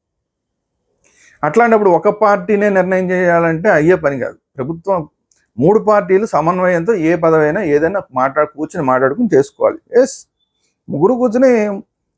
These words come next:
మూడు పార్టీ వాళ్ళు కూర్చుని డిప్యూటీ సీఎంగా లోకేష్ గారికి ఇవ్వచ్చు, ఎవరికి అభ్యంతరం ఏముంటుంది?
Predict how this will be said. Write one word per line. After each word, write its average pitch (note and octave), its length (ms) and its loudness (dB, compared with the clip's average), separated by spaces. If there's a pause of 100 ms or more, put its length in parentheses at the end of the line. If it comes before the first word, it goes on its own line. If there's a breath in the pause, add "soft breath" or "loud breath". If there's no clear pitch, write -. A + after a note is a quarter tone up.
(100)
మూడు F3+ 180 2
పార్టీ G3+ 260 2
వాళ్ళు G3 220 2
కూర్చుని F#3+ 340 2
డిప్యూటీ F#3 300 0
సీఎంగా F#3+ 640 0 (720)
లోకేష్ G#3+ 280 2
గారికి A3 220 2
ఇవ్వచ్చు, G#3+ 340 0 (400)
ఎవరికి E3 220 2
అభ్యంతరం G#3+ 380 2
ఏముంటుంది? G#3 340 -2